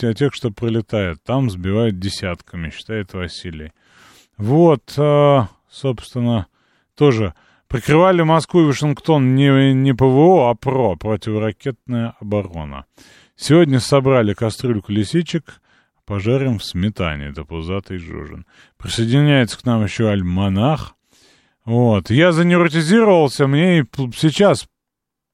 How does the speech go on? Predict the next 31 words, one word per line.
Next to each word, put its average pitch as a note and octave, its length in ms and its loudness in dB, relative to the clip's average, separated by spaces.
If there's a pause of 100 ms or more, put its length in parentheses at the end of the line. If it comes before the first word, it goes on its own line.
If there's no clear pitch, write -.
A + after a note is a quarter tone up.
(220)
плохо. D3 520 2
Утром C#3 420 0
громыхнуло A#2 580 0
рядом A#2+ 240 -2
с - 100 -12
моим A#2+ 280 -2
домом». D#2+ 400 -6 (640)
А A2+ 80 0
как A#3 240 2
же F#3 140 -2
под F3 140 0
Москвой G3 460 4
сбили, D3+ 300 2
если C#3 280 2
раньше E3 360 2
не C3+ 80 0
смогли C#3 400 0
сбить, C3 380 0
Артур? G#2+ 460 -6 (520)
Я, C3 140 0
честно D3 260 -2
говоря, D3 160 0
не D3 100 2
понимаю, D3 360 0
как G#2 160 -6
вам A2+ 180 0
еще G#2 220 -4
это D#2+ 240 -8
раз E2 200 -12
рассказать. G2 680 -6 (500)
А, F2+ 520 -2